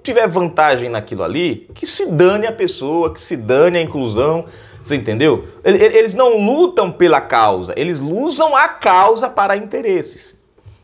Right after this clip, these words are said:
tá? Porque se o P T realmente fosse um partido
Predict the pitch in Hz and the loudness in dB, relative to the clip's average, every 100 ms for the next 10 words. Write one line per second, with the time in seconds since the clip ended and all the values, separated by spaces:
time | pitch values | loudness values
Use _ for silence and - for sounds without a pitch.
0 | - 95 139 180 - - - - - 349 | -8 0 0 -2 -12 -20 -10 -6 0 0
1 | 392 226 226 143 170 196 151 139 135 - | 2 0 2 0 2 0 0 -4 -6 -8
2 | 165 214 - 226 175 147 - 107 85 | -4 -4 -4 -4 -2 -2 -4 -8 -8